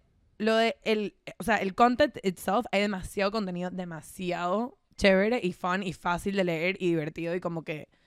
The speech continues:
cosas que puedes leer en veinticuatro horas si quieres, que en verdad son chéveres, uno. Dos, it's a better como mental exercise que ver televisión, pero es como ver televisión en tu cabeza. Y tres, lo del attention span sí es un tema,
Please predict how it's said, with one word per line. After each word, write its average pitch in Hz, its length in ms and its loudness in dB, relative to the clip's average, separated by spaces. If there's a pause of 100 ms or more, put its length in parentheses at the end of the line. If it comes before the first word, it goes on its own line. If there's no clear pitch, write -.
(300)
cosas 196 240 0
que 214 100 2
puedes 180 220 4
leer 170 280 0
en 175 200 -2 (280)
veinticuatro 165 460 0
horas 175 140 2
si 170 80 -2
quieres, 175 420 -2 (1120)
que 240 160 6
en 262 140 4
verdad 285 180 2
son 381 160 -6
chéveres, 226 520 0
uno. 196 400 -2
Dos, 269 360 0 (440)
it's 247 180 4
a 302 60 8
better 208 420 6 (180)
como 208 200 0
mental 190 380 4
exercise 233 480 2
que 196 80 0
ver 185 120 4
televisión, 208 460 2
pero 214 160 0
es 208 60 -6
como 277 180 -2
ver 220 140 -2
televisión 226 420 -2
en 202 80 -4
tu - 80 -8
cabeza. 180 400 -6 (840)
Y 233 120 -2
tres, 269 400 4 (140)
lo 220 160 4
del 220 120 8
attention 240 440 4
span 233 300 0
sí - 240 0
es 247 60 6
un 262 200 2
tema, 202 460 2